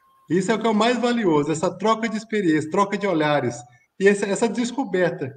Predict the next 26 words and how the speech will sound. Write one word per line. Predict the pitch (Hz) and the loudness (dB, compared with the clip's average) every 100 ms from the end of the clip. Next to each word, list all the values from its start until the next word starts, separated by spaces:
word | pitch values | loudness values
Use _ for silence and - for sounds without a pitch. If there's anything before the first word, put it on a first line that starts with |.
| - | -2
foram | 196 196 | 0 0
descoberta | 196 190 143 147 147 | -2 -4 -2 -2 -2
para | 175 | -2
alunos | 156 147 233 277 | 0 0 0 0
e | 269 | -2
foi | 247 | -6
descoberta | 240 220 190 196 196 | -10 -6 -2 -2 -2
também | 185 | -6
para | 185 196 | -6 -8
os | - 196 | -10 -14
professores | - 196 214 196 165 170 190 | -8 -6 -4 -4 -4 -4 -4
ali. | 185 139 127 _ _ _ _ | -6 -8 -10 _ _ _ _
É | 180 | 4
uma | 202 | 4
forma | 196 196 208 | 4 2 0
até | 208 | -2
de | 202 | -4
incentivá-las | 208 - 214 208 156 185 214 185 - - _ | -4 -4 -2 -2 0 0 0 -2 -4 -18 _
a | 180 | -4
desenvolver | 180 202 202 175 | 0 2 2 2
aquele | 208 208 | 0 -2
trabalho | 214 208 196 202 | -4 -4 -4 -6
por | 220 | -8
conta | 214 220 233 | -8 -6 -6
própria | - 190 190 | -2 -4 -4
também. | 220 202 175 | -4 -2 -2